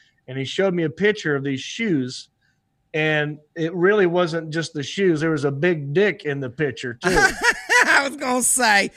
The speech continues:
Speaker 2: it was
Speaker 1: Yeah.
Speaker 2: probably a picture of his dick.
Speaker 1: It was a, a,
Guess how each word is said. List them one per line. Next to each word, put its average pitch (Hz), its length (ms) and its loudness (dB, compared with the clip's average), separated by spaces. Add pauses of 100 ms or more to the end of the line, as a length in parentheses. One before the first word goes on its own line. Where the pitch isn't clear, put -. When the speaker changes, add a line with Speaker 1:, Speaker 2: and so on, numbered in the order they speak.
(340)
Speaker 2:
it 185 140 -2
was 196 160 2
Speaker 1:
Yeah. - 40 -10
Speaker 2:
probably 190 380 6
a 185 40 0
picture 180 520 0
of 160 100 -4
his 127 220 -8
dick. 143 540 -2 (380)
Speaker 1:
It 160 180 -4
was 170 180 0
a, 151 60 2 (280)
a, 143 240 2